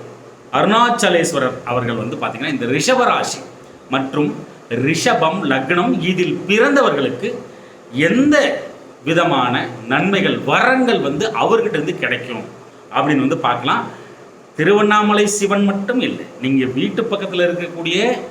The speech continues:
சிவனை வணங்கினாலும் சரி, எந்த இடத்துல சிவனை வணங்கினாலும் சரி, இந்த ரிஷபராசி, ரிஷப லக்னத்துக்கு இப்ப சொல்ல போற பலன்கள் தான் அவர் வந்து அருளுவதற்கு, வரனாக கொடுப்பதற்கு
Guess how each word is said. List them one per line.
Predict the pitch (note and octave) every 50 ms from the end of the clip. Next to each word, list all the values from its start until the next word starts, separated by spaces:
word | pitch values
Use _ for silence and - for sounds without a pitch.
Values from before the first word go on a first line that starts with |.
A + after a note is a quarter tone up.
| - -
சிவனை | E3+ F3 F3+ F3+ F3+ F3
வணங்கினாலும் | D#3 D3+ D3+ C#3+ C#3 C3 B2 A#2 C3 D3+ D3 -
சரி, | B2 - - - - - - - - - - - - - - A#2+ B2+ C3+
எந்த | D#3 F#3 F#3 G#3+ G3
இடத்துல | F#3 E3+ E3 C#3 C3+ C#3+ C3+ -
சிவனை | C#3+ C3+ C#3 C#3 C3
வணங்கினாலும் | B2+ B2 B2 A#2+ A#2 A#2 B2 B2 A#2+ -
சரி, | B2 A2+ A2+ A2+ A2+ - - C3
இந்த | B2 A#2+ A#2
ரிஷபராசி, | B2 A#2+ F3 F3+ G3 F#3 D3+ C3 A#2+ - - B2 A#2+ A#2+
ரிஷப | A#2 E3 D#3 D3+ -
லக்னத்துக்கு | - - - - - - - C4+ A3 - - - - - - -
இப்ப | - - C3+ - -
சொல்ல | C3+ C#3+ F3 A3 B3 -
போற | A3+ A3 F#3+ E3+ - -
பலன்கள் | D#3 D3+ D3+ D3+ C3+ B2+ A#2+ A2+ C#3+
தான் | F3+ A3+ A3 F3
அவர் | C3 A#2 G#2+ G#2 G#2
வந்து | G#2 A#2+ C#3+ F#3+ G#3 - - - - - - - - - - - - A#2
அருளுவதற்கு, | D3+ A3 A#3+ C#4 D4 D4+ C4 A3 - E3 - - - D3 - B2
வரனாக | C#3 E3+ G#3 A#3+ B3+ A#3+ A#3 G3 F#3 F#3 -
கொடுப்பதற்கு | F3+ F#3 A3 A#3 - G3 D3+ D3 C3 - -